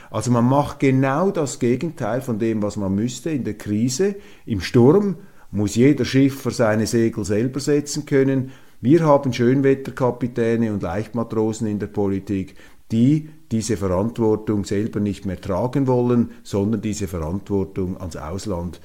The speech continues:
verschieben. Und das können in der Schweiz nur die Wähler stoppen. Das müssen sie stoppen, darauf, äh, müssen sie hinweisen. Und ich bringe Ihnen hier gleich nochmal ein paar Argumente, warum es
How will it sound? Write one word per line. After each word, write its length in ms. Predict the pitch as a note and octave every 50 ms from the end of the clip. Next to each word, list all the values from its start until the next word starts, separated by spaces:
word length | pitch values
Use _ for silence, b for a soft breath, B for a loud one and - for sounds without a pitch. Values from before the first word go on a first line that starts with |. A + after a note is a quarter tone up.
| b b b
verschieben. 680 | - - - F2+ D#2+ - F#2 F2+ G2+ A2+ - - - - B B B B B
Und 140 | F2+ - -
das 200 | A#2+ D3 D#3 -
können 320 | - C3+ A2+ G2+ G2 G2
in 80 | F#2+ F2+
der 100 | F2 F2
Schweiz 440 | - - F2 D#2+ E2 G2 G2+ - -
nur 160 | F#2 F#2+ G2
die 160 | F#2+ F#2+ F2
Wähler 320 | D#2 D2+ D2+ D#2+ F2+ F#2 G2+
stoppen. 480 | - - - F#2 D#2+ D2+ - - D#2
Das 140 | E2+ F#2+ -
müssen 320 | E3+ E3 D3+ - - A2
sie 200 | F#2+ G#2+ G#2+ A#2+
stoppen, 580 | B2+ B2+ - C3 A#2+ A#2+ A#2+ - - A#2+ G#2 F#2 B B B B B
darauf, 600 | F#2+ F2 F2+ G2+ G#2+ G#2+ F#2+ F#2 G2 G2 - - b b b b
äh, 120 | F#2+ F#2+ F#2
müssen 340 | F2 G2+ G2 F2+ - F#2+
sie 340 | F2+ - - G2 G2+ G2+ G2 B B B B B B -
hinweisen. 800 | - G#2+ A2 A2 B2 A#2+ - - F#2 G#2+ G2 F2+ F2 E2+ - G2+
Und 100 | F2+ G2+
ich 100 | - -
bringe 280 | - D3+ F#3 G#3 G3
Ihnen 180 | E3+ D#3 C#3+ C3+
hier 140 | C3+ C3+ B2
gleich 280 | A2+ G2 G#2 B2+ B2+
nochmal 460 | C3 B2 - A2+ A2+ G#2+ G#2 G#2 G2+ G2+ B B B B
ein 140 | - G#2 G2
paar 360 | - - G2 G2 G2+ A2 G2+ B B B B B
Argumente, 840 | - G#2 G2+ G2 - G#2 F#2 F2+ F#2 G#2 A#2 C3 B2+ - B2+ A2+ G#2 B B B B -
warum 400 | F2+ F#2+ G2 G2+ B2 D3 E3+ D#3+
es 260 | C#3+ - - -